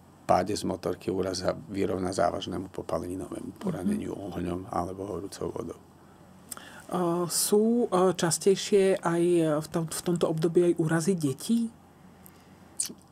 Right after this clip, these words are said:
Speaker 1: Štatisticky určite
Speaker 2: Mhm.
Speaker 1: áno, pretože tie deti majú prázdniny a majú, majú dátovo väčšiu šancu byť bez dozoru.
Speaker 2: O, v, myslím, že, o, v lani to bolo, čítala som článok jedného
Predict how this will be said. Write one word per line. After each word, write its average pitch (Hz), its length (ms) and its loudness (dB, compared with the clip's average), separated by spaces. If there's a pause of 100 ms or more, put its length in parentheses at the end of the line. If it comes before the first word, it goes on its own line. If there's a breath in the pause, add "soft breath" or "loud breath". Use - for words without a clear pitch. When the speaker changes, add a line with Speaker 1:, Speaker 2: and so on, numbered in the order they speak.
(300)
Speaker 1:
Štatisticky - 800 2
určite 92 400 0
Speaker 2:
Mhm. 87 120 2 (120)
Speaker 1:
áno, 113 160 2
pretože 101 480 -8
tie - 160 -4
deti 98 320 -6
majú 92 320 -4
prázdniny 113 720 2
a 101 240 0
majú, 98 500 -6
majú 95 360 -6 (420)
dátovo 90 640 0 (180)
väčšiu 90 380 -2
šancu 90 320 -2
byť 85 240 -2
bez 92 240 -4
dozoru. 90 320 -6 (1300 loud breath)
Speaker 2:
O, 175 280 2
v, 160 120 0 (640)
myslím, 190 320 2
že, 185 320 4
o, 175 320 2
v 165 80 0
lani 175 240 6
to 196 100 -4
bolo, 175 220 0
čítala 170 380 0
som 170 340 0
článok 156 500 0
jedného 156 640 2